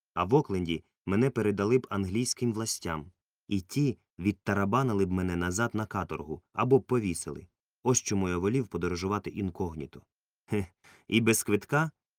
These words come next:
сміючись, вигукнув Гарріс. «Тобі не соромно, чоловіче, їхати безплатно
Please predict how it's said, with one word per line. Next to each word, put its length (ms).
сміючись, 540
вигукнув 420
Гарріс. 380
«Тобі 220
не 120
соромно, 420
чоловіче, 640
їхати 460
безплатно 680